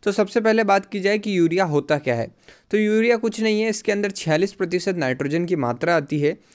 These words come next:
और ये जो छियालीस परसेंट नाइट्रोजन की मात्रा होती है, ये एक फॉर्म होता है जिसके अंदर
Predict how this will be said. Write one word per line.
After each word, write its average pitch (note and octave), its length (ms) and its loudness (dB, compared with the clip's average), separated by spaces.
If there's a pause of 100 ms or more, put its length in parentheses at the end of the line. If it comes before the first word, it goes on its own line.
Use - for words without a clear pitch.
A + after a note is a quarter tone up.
(180)
और G3+ 100 4
ये G#3 160 0
जो A#3+ 120 -2
छियालीस G#3 380 0
परसेंट G3+ 380 -2
नाइट्रोजन E3 420 -2
की G3 100 0
मात्रा D3 320 0
होती E3+ 240 -2
है, G3 140 -4
ये F#3 100 4
एक F#3 80 -2
फॉर्म F3 300 0
होता C3+ 280 0
है C3 140 0 (280)
जिसके F3+ 380 0
अंदर F#3 360 2